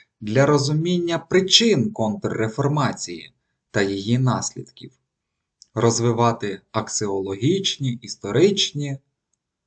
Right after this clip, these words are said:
хронологічні та соціально-громадянські компетентності. З яким ви настроєм сьогодні завітали на урок?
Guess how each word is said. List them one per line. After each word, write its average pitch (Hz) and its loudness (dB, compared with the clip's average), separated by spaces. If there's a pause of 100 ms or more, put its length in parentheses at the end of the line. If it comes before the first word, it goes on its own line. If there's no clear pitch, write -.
(180)
хронологічні 151 0
та 143 0
соціально-громадянські 110 -2 (200)
компетентності. 95 -6 (2000)
З 110 -2
яким 214 2
ви 120 2
настроєм 110 -2
сьогодні 123 2
завітали 110 2
на 107 -4
урок? 156 0